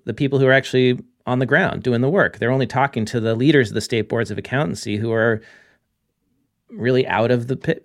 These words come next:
picture. They're not, they're not, they are basically retired. So you got a base, a bunch of retired people who are not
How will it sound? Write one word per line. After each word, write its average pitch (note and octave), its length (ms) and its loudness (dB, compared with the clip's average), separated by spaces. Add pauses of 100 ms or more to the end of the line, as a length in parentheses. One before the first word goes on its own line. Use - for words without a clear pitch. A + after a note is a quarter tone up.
(100)
picture. - 360 -2
They're F#2+ 120 -4
not, B2+ 320 0
they're C3+ 100 0
not, D3 400 2 (460)
they B2+ 240 -2 (120)
are A#2 120 -2
basically A#2+ 560 -2
retired. C3 560 0 (1080)
So - 120 -4
you - 20 2
got E3 140 6
a C3 40 2
base, E3 320 0
a B2+ 60 -2
bunch E3 240 0
of C#3+ 60 -4
retired D3 360 2
people F#2+ 400 -10 (600)
who A#2+ 140 -4
are A2+ 80 0
not C3+ 320 0